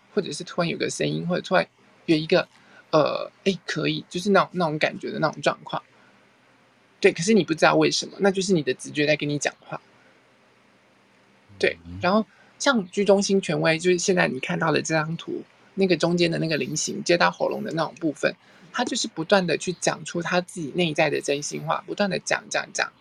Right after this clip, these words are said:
Speaker 1: 听见自己内在的真实的时候，他会像被雷打到一样，“对，这才是我要的。”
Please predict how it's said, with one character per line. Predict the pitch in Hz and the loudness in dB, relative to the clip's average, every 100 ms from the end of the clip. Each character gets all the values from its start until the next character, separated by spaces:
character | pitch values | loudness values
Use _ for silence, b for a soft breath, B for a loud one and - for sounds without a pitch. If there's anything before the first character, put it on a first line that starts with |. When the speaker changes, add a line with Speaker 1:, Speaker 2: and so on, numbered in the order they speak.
| - | -2
Speaker 1:
听 | 208 | 2
见 | 214 196 | 2 2
自 | 202 | 0
己 | 160 | 0
内 | 175 | 0
在 | 170 165 | 2 2
的 | 139 | 2
真 | - 151 | 0 0
实 | 156 - | 0 -4
的 | 64 | -4
时 | - | -4
候， | - | -4
他 | 180 | -2
会 | |
像 | 180 175 | -2 0
被 | 185 | 0
雷 | 156 170 | 0 -2
打 | - - | -6 -4
到 | 160 160 | -6 -4
一 | |
样 | - - B B B _ | -4 -4 B B B _
，“对， | - 269 180 | 2 4 4
这 | 233 | 0
才 | - | -2
是 | 175 202 | 0 2
我 | 151 | 2
要 | 151 143 | 2 0
的。” | - | -4